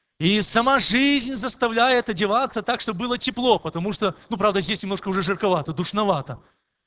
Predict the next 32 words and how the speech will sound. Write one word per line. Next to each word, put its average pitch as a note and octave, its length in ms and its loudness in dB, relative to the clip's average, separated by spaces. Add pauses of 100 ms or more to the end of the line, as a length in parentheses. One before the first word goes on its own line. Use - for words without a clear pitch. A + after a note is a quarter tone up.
(360)
И E3+ 80 -2
я F#3 180 4
уже F3 140 0
вижу, G3+ 300 -2
как - 260 -4
уже, F#3 360 -2 (260)
э, E3 240 -4
сёстры G3 600 -2
немножко F#3 400 -6
махают, F#3+ 480 0
может E3+ 200 -4
быть, F3 120 -4
чуть-чуть, E3+ 280 -6
братья, E3+ 260 -2
включите, F3 400 -6
подумайте E3+ 460 -6
о - 20 -6
вентиляции, F3 520 -2
потому E3 300 -6
что D#3 220 -6 (380)
здесь E3+ 260 -2
уже F3 380 -2 (180)
душновато. G3 720 0
Но B3+ 640 2 (380)
я C4+ 200 4
понимаю, C4+ 520 2
что - 160 -2
сейчас B3+ 500 -2
мы C4 160 -6
как A#3+ 220 -8
раз B3+ 200 -2
можем, A#3+ 480 -4